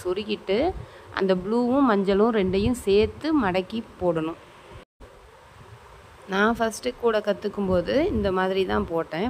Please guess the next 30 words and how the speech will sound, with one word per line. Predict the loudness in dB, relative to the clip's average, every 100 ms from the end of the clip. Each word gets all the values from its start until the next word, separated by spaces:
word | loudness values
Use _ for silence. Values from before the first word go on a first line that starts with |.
| -2
First | -4 -4 -6 0
பாருங்க, | 0 0 -2 -2 -4 -4
அந்த | -4 -4 -4
உள்ள | -2 -2 -2
இருக்கிற | -4 -2 -2 -2 -6 -16 -20 -20 -10 -4
ப்ளூவை | 0 2 2 2
இழுத்துட்டு | -2 -6 -8 -2 -2 -2
அதுக்கப்புறம் | -4 -6 -4 -4 -2
மஞ்சளை | -2 0 0 0
இழுங்க. | -2 -4 -4 -4 -6 -12 -20 -8
அப்போ | -4 0 2
உருவிட்டு | 2 -2 -4 -2
வராம | 0 0 -2 -4
இருக்கும். | -6 -4 -4 -4
இப்போ | -2 0
இதுக்கு | 0 -2 0 0
மேலே | 2 0 -2 -8 -18 -20 -20 -8 0
அந்த | 2 4 4
மஞ்சளும் | 2 0 0 0 0 2
ப்ளூவும் | 4 2 2 0
அடியில | 0 0 0 -2 -4 -16 -20 -6 2
blue | 6 6
இருக்கும், | 4 2 0 2 2
மேலே | 2 0 0
மஞ்சள் | 0 0 0 0
இருக்கும். | -4 -6 -4 -2
அதை | 0 -2 0
சேர்த்து | 0 0 -4 -2
சேர்த்து | -4 -2 -2 0
மடிச்சு | 0 -4 -6